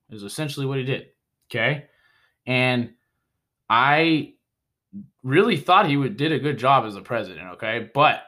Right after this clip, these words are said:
after what happened on January sixth, I was very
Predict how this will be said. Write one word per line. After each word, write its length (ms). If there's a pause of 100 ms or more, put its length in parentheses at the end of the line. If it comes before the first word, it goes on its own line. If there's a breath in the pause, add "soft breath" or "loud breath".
(320)
after 640
what 180
happened 420
on 120
January 400
sixth, 640 (340)
I 100
was 220
very 800